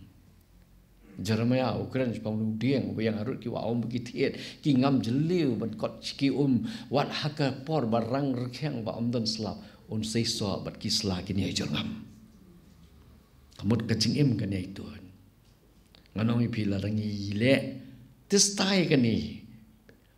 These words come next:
U kai ke bude bet uang. U tau beri bolong kumding di bukum no. U tau bam ya kacing sela baru baman. U bam yang ngerti jong nompap. U bam syong kacing syong berkeben. U ba kacing sengo bah. Jong.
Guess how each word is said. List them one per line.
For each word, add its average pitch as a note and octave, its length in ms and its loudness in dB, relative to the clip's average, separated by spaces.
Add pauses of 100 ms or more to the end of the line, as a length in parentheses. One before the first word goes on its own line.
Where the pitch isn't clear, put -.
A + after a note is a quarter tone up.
(140)
U D#3 320 2 (720)
kai F3+ 240 6
ke C3+ 80 2
bude A#2+ 240 2
bet G#2+ 80 -4
uang. G2 320 -6 (560)
U A#2 240 -4
tau E3 240 10
beri E3+ 160 4
bolong D#3 320 4
kumding D3+ 400 4
di C#3+ 80 6
bukum C3+ 240 0
no. F3+ 160 2 (240)
U B2 80 -6
tau B2 160 4
bam A#2 160 4
ya A#2+ 240 2
kacing A2+ 240 -2
sela A2 480 0 (160)
baru A2 160 -2
baman. C3 480 0
U G2+ 80 -4
bam A2 160 2
yang G#2+ 240 0
ngerti G#2 320 -4
jong A2+ 160 -6
nompap. A2 400 -4 (320)
U - 20 -12
bam B2 220 0
syong A2 160 2
kacing A2 160 0
syong G#2+ 240 0
berkeben. A#2+ 640 0
U D3 160 4
ba D#3 240 4
kacing F#3+ 400 8
sengo F#3+ 480 6
bah. D#3 800 2
Jong. A2 960 -2